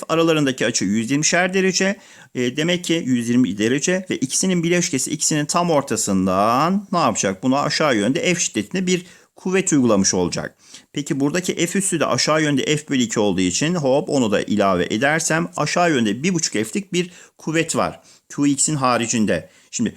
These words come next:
buradaki yükün arkadaşlar dengede kalabilmesi için Q X'in de bunları ters yönde aynı şiddette itmesi lazım. Yani ne kadar itmesi lazım? Bir buçuk F şiddetinde itmesi lazım. Demek ki arkadaşlar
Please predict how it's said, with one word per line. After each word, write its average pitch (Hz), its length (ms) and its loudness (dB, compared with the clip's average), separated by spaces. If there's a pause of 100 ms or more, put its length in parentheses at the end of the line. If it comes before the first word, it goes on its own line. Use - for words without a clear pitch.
(120)
buradaki 180 400 -2
yükün 165 220 -2
arkadaşlar 135 720 0
dengede 135 440 0
kalabilmesi 120 580 0
için 165 320 -2 (220)
Q 151 220 0
X'in 165 380 0
de 117 120 2
bunları 143 720 2
ters 143 380 0
yönde 107 300 2
aynı 151 360 2
şiddette 113 500 -4
itmesi 160 400 0
lazım. 90 380 0 (220)
Yani 151 240 0
ne 180 80 0
kadar 143 200 0
itmesi 104 360 -4
lazım? 135 420 0
Bir 165 140 0
buçuk 135 360 -2
F 104 140 0
şiddetinde 87 640 -4
itmesi 90 460 -4
lazım. 85 400 -2 (280)
Demek 160 280 -2
ki 135 80 2
arkadaşlar 120 640 0